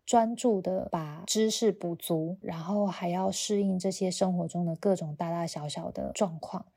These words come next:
对我而言压力真的非常的大。那另一方面是因为我是自己也一个人去那边，没有其他的家人、熟悉的老朋友可以在那边一起跟我互相照应哦。当然啦，那边的很多同事或是实验室的伙伴们人都非常 nice 哦，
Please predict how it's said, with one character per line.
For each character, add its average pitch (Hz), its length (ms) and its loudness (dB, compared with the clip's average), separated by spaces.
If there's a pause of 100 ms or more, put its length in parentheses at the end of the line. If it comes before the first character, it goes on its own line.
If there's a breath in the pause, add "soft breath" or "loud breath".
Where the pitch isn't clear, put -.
(140 soft breath)
对 254 100 8
我 196 160 6
而 165 180 -4
言 160 360 -4
压 202 200 2
力 202 160 2
真 170 200 -4
的 156 100 -4
非 165 180 -6
常 151 200 -10
的 151 120 -14 (120)
大。 - 320 -4 (300 soft breath)
那 214 140 4
另 220 220 4
一 220 40 2
方 202 220 4
面 202 180 2
是 196 460 -2
因 208 80 0
为 226 80 2
我 175 220 2
是 196 240 0
自 214 160 -2
己 175 180 -4
也 170 220 -4
一 170 60 -6
个 190 200 4
人 170 160 2
去 185 200 -2
那 185 160 2
边， 165 360 -4
没 175 120 -2
有 180 120 0
其 170 180 -4
他 170 200 -4
的 160 80 -2
家 160 260 -6
人、 151 400 -6
熟 170 220 2
悉 202 180 0
的 190 100 4
老 160 160 0
朋 160 260 -4
友 165 140 -2
可 175 140 -4
以 165 60 0
在 170 160 -4
那 175 140 -2
边 165 220 -2
一 175 60 -2
起 - 160 -6
跟 170 260 -2
我 175 300 -6
互 208 160 4
相 180 240 2
照 - 300 0
应 185 260 -6
哦。 185 80 -10 (220)
当 220 180 4
然 196 220 4
啦， 180 220 -2
那 233 120 4
边 220 180 6
的 208 120 4
很 175 120 2
多 180 140 4
同 170 300 -2
事 185 440 0
或 208 80 2
是 196 340 2
实 - 240 -4
验 190 140 2
室 196 280 -2
的 165 120 0
伙 156 180 -6
伴 170 220 -4
们 180 300 -6
人 175 180 2
都 196 120 4
非 196 180 -2
常 170 260 -2
nice - 480 -6
哦， - 80 -10